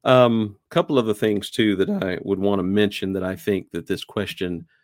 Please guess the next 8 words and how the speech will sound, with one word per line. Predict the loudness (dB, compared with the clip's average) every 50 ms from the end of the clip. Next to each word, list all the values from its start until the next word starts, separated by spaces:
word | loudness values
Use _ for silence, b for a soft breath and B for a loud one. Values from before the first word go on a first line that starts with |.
| _ _ _ _ _ -2
also | 0 0 0 0 -2 -2 -2 -2 -2
deals | -4 -6 -2 -2 0 0 0 -2 -4 -6
with | -8 -8 -8 -10 -14 -16 _ _ _ _ _ _ _ _ _ _ _ _ -4
is, | -2 0 0 0 -2 -2 -4 -4 -6 -8 -12 -16 -18 -20 _ _ _ _ _ _ _ _ -8
you | -6 -4
know, | -4 -4 -6 -6 -8 -8 -4
when | 0 0 2 2 2
a, | 0